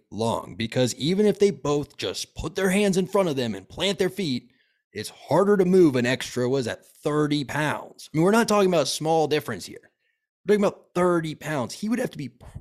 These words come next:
pretty damn slow, especially in the era of the three four, where a lot of guys are going in those zero and one techniques over the center. He'd have to be, like, literally, uh, feet in cement slow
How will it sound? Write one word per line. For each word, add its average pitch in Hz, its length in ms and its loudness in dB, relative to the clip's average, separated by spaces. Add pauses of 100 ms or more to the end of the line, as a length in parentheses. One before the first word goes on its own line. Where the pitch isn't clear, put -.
pretty - 340 -8
damn 175 380 0
slow, - 540 -2 (680)
especially 160 580 -2
in 208 60 6
the 202 140 6
era 170 160 8
of 147 80 2
the 139 60 -2
three 151 260 0
four, 135 280 0
where 92 140 -4
a 95 60 -4
lot 101 320 -2
of 156 80 -6
guys 156 200 -2
are 147 80 -4
going 139 220 -2
in 135 60 -4
those 117 160 -4
zero 117 400 -4
and 156 100 -2
one 151 200 -4
techniques 98 640 -12
over 113 220 -2
the 160 100 0
center. - 460 -2 (1300)
He'd 170 160 -2
have 220 140 4
to 175 80 -2
be, 151 260 -6 (180)
like, 139 320 -2
literally, 214 520 2 (680)
uh, 139 220 2
feet 220 300 0
in 175 180 0
cement 147 420 -2 (540)
slow - 500 -6